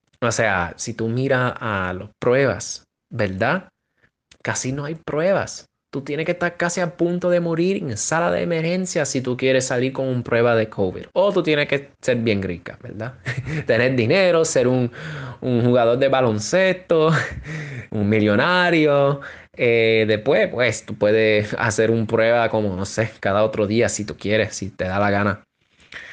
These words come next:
Em, pero esto, este virus está enseñando el gran inequidad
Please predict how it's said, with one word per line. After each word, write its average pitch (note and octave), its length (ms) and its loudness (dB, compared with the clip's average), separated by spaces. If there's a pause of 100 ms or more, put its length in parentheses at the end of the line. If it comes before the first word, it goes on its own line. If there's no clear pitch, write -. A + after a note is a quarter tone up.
(320)
Em, G2 600 -2 (1120)
pero G#2+ 520 2
esto, C#3+ 880 -2
este C#3+ 340 -4
virus C#3+ 360 -2
está A#2+ 200 -8
enseñando B2+ 720 -6
el G#2 240 -6
gran A#2 500 0
inequidad A#2 1040 -4